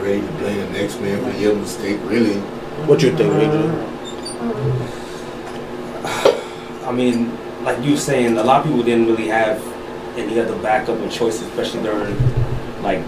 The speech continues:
Speaker 3: that time of covid. And like you said, people did have opportunity to come up, 'cause, like, but it's just, it's the way that, like, this, this world is. Like, I see
Speaker 1: You
Speaker 3: a person
Speaker 1: support, uh, that's, that made, that, uh, before you finish,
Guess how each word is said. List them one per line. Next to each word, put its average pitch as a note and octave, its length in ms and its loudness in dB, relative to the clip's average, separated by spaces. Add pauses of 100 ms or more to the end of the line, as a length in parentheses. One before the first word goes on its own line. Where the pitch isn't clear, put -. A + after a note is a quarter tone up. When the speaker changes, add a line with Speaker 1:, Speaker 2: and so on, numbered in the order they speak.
(160)
Speaker 3:
that - 180 2
time A2 260 0
of - 60 -4
covid. B2 340 2
And - 200 -4
like A#2 120 -4
you A#2 60 -4
said, A#2+ 220 -2
people B2 180 0
did A#2 120 2
have A#2+ 140 4
opportunity B2 520 0
to A2 100 -4
come G#2+ 180 -2
up, D#3 200 2
'cause, A#2 200 -6
like, G2+ 200 -2 (680)
but - 200 2
it's D3 120 -2
just, C3 280 -2 (240)
it's - 140 -8
the C3+ 100 0
way B2+ 160 4
that, A#2+ 320 2
like, - 160 -4
this, A#2+ 140 -4
this A#2+ 200 -4
world A#2 260 4
is. A#2+ 100 2
Like, G#2 180 -2 (260)
I - 100 2
see - 120 2
Speaker 1:
You G#3 60 6
Speaker 3:
a G3+ 40 4
person - 180 10
Speaker 1:
support, - 260 4 (180)
uh, E3 200 10
that's, E3+ 280 4 (100)
that D#3+ 220 8
made, D#3 240 4
that, C#3+ 120 4
uh, C3 480 0
before D3 320 8
you C#3+ 80 6
finish, C#3 320 4